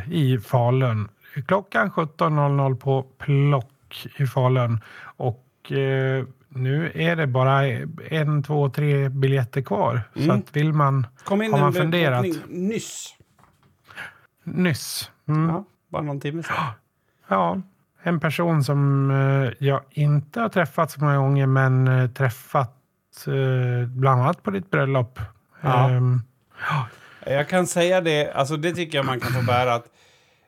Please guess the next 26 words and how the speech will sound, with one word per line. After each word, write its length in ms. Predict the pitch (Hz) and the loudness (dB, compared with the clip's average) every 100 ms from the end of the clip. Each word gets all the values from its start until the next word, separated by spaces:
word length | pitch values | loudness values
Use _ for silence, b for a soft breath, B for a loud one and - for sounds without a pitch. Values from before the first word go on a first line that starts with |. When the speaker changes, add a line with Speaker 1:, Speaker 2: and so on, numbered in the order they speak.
| b - | b -12
Speaker 2:
att 200 | 127 - - _ | -12 -12 -20 _
det 340 | 147 143 170 196 | -12 -6 0 0
är 40 | |
en 120 | 160 | 0
person 500 | 127 - 143 127 120 | -2 -4 -4 -2 -4
som, 380 | - 120 113 113 - - 82 | -4 -4 -4 -6 -10 -14 -10
eh, 160 | 117 101 - _ _ - 107 | -8 -10 -18 _ _ -12 -8
har 100 | 117 | -8
tänkt 460 | - 180 160 - | -4 -4 -4 -4
mycket 300 | 123 113 113 | -10 -10 -12
på 140 | 110 107 | -8 -6
att 240 | 107 - | -8 -12
knyta 420 | - 123 120 127 | -10 -8 -6 -6
ihop 460 | 117 165 160 117 - - | -8 -6 -6 -6 -14 -12
sn-, 260 | 135 127 - | -6 -6 -8
svanars 800 | - 139 131 147 165 135 - | -8 -2 0 0 0 -2 -4
halsar 720 | - 127 143 156 - 180 - 101 _ | -2 -2 -2 -6 -4 -4 -6 -16 _
som 160 | 123 117 | -10 -6
kommer 200 | 113 110 | -4 -4
vara 120 | 120 | -2
med 280 | 151 110 101 | -2 -4 -8
i 20 | |
det 80 | 117 | -8
här 140 | 107 | -8
sällskapet. 680 | 110 107 110 110 98 - - _ _ _ 151 | -6 -8 -8 -10 -10 -12 -20 _ _ _ -2
Speaker 1:
Mm. 280 | 151 120 | 0 0